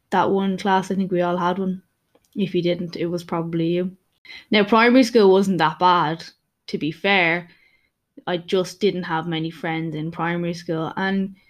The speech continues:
people weren't, I actually have to say, people weren't bad to me in primary school. I just don't think they liked me.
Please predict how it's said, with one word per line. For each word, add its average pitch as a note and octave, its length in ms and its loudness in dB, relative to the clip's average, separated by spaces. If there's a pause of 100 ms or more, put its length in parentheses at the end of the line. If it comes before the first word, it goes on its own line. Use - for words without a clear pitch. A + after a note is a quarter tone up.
(260)
people G#3+ 380 4
weren't, G3 600 2
I - 200 4
actually G3 500 2
have F3 240 2
to F3+ 100 -4
say, E3+ 280 0
people F#3 380 0
weren't F3 360 -4
bad D#3 320 -2
to - 100 -12
me D#3+ 140 -4
in D#3+ 100 -4
primary E3+ 400 -4
school. E3+ 400 -2
I D3+ 120 -6
just E3+ 420 -4
don't E3 300 -2
think E3+ 280 -6
they E3 140 -2
liked F#3+ 320 0
me. B3+ 240 6